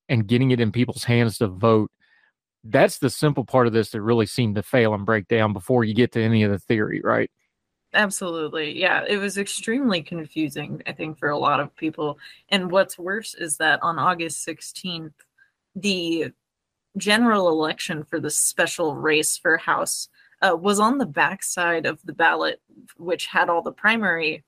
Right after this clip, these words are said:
Speaker 2: elections, which were choose one for November that we're coming up on here. Um, so this whole special election situation was a, a really odd first test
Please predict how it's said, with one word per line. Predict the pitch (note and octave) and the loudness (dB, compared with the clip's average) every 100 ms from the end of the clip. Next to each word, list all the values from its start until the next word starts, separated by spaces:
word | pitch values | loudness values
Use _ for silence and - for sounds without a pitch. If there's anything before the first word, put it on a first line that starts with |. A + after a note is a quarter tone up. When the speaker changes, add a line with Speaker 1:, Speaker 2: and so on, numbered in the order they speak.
| - | -2
Speaker 2:
elections, | F3 D#3+ E3 - D#3+ D3+ - | 2 2 0 -6 -8 -8 -6
which | E3 - | -6 -2
were | E3+ | -4
choose | - A#3+ F#3+ E3+ | -2 -2 -2 -2
one | G3+ B3 F#3+ G#3+ - - _ _ | 2 2 2 -2 -10 -20 _ _
for | - F3 D#3+ D3+ | 2 4 4 2
November | E3+ E3 F3 F3+ E3+ | -2 -2 0 0 0
that | D3+ C#3 | 2 0
we're | D3 | -2
coming | D#3+ E3 D#3 D3 | -6 -8 -8 -8
up | - | -6
on | D3+ D3+ - | -6 -8 -8
here. | D#3+ - - - - _ | -8 -8 -12 -20 -20 _
Um, | - F3 | 0 0
so | G3 G#3+ | 0 0
this | G3+ G#3 A#3 - - - - | 4 4 4 2 0 -4 -6
whole | G#3+ B3 | 0 2
special | - F#3 F#3 F3 | 2 0 -2 -2
election | E3 D#3 - - D#3+ | -2 -2 -4 -8 -8
situation | - D3+ E3+ E3 D#3+ - E3 D#3+ C#3+ | -6 -6 -4 -4 -4 -4 -6 -8 -12
was | E3+ D#3+ D#3 - - | -6 -4 -2 -4 -6
a, | E3+ E3 - - | -4 -4 -4 -4
a | |
really | E3+ F#3+ F#3 D#3+ | -2 0 0 0
odd | - E3 E3 E3 | 0 2 0 -4
first | - E3 - - | -8 -8 -8 -12
test | - - - - - | -10 -8 -8 -10 -14